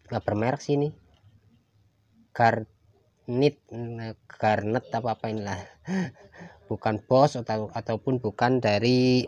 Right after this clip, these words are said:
<clears throat> Hela, Hela, Hela ya. Ini juga nggak bermerek.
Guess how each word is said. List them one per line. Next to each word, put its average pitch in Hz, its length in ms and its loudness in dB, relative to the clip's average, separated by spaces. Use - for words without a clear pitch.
<clears throat> - 1400 0
Hela, 113 320 6
Hela, 117 400 4
Hela 107 240 2
ya. 98 320 -6
Ini 110 80 -6
juga 101 240 -6
nggak 98 160 -6
bermerek. 98 560 -6